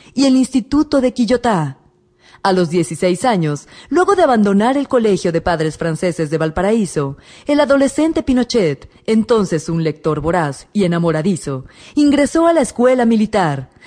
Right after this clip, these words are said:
donde demostró gran capacidad, obteniendo calificaciones destacadas en todas las asignaturas. Concluidos los cuatro años de su formación en la especialidad de infantería,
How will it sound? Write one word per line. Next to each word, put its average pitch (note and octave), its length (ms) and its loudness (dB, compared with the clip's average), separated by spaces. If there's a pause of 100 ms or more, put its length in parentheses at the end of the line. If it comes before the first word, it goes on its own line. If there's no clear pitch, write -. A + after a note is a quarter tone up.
(100)
donde F#3+ 280 2
demostró F3 460 0
gran G#3 260 0
capacidad, A3 680 -2 (240)
obteniendo D4 560 2
calificaciones A#3 800 -2
destacadas F3+ 720 -2
en A3+ 200 2
todas C4 380 2
las A3 180 -2
asignaturas. G3 920 -2 (680)
Concluidos G3 640 0
los E3+ 200 -2
cuatro B3 400 0
años F#3+ 280 0
de E3 80 -6
su D#3 120 -6
formación E3+ 520 -2
en E3 80 -2
la D#3 80 -2
especialidad D#3+ 600 -4
de D3+ 80 -2
infantería, D#3+ 720 -2